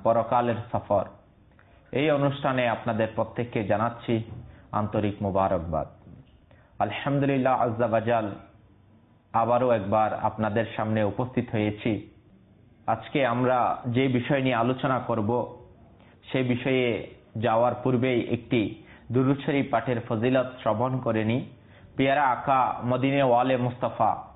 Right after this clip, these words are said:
দুনো আলম কে দাতা, সরওয়ার এ কায়নাত সাল্লাল্লাহু তাআলা আলাইহি ওয়া আলিহি ওয়াসাল্লাম এর ফরমানে আলিশান, "যে ব্যক্তি আমার উপর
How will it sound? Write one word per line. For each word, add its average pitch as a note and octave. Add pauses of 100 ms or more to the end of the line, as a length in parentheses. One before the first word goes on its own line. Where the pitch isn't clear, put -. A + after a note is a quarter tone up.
(420)
দুনো C3
আলম C3+
কে C3
দাতা, G2+ (440)
সরওয়ার C3 (260)
এ B2+
কায়নাত B2+ (100)
সাল্লাল্লাহু B2+
তাআলা A#2+
আলাইহি B2+
ওয়া A#2
আলিহি B2
ওয়াসাল্লাম A2+ (720)
এর B2+
ফরমানে A#2+
আলিশান, A2 (640)
"যে B2
ব্যক্তি C#3+ (340)
আমার C#3+
উপর D#3